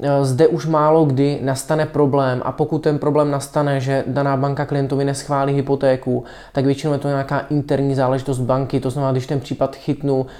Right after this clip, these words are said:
a vezmu ho do jiné banky, tak, eh, většinou jsme schopni to v pořádku vlastně udělat. Eh, tedy po tady tomhle kroku, kdy mi to schválí, si teprv tedy můžu vlastně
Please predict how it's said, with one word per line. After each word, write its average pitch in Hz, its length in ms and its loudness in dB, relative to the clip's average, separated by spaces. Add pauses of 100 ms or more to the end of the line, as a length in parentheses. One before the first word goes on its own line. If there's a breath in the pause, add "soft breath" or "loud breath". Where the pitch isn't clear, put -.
(180 loud breath)
a 123 60 0
vezmu 139 420 2
ho 135 140 2
do 135 100 4
jiné 147 260 4
banky, 131 480 0 (300 loud breath)
tak, 131 300 0
eh, 131 200 4
většinou 131 380 0
jsme 127 140 0
schopni 131 340 -2
to 131 80 -2
v 127 80 -8
pořádku 123 460 -2
vlastně 123 280 -4
udělat. 117 440 -2 (380 loud breath)
Eh, 123 440 -2
tedy 135 240 2
po 165 380 -2
tady 156 220 2
tomhle 156 300 2
kroku, 151 500 0
kdy 139 100 -2
mi 143 100 2
to 139 100 -4
schválí, 135 640 0 (240 loud breath)
si 143 200 -2
teprv 143 500 0
tedy 123 260 -2
můžu 135 380 2
vlastně 123 460 0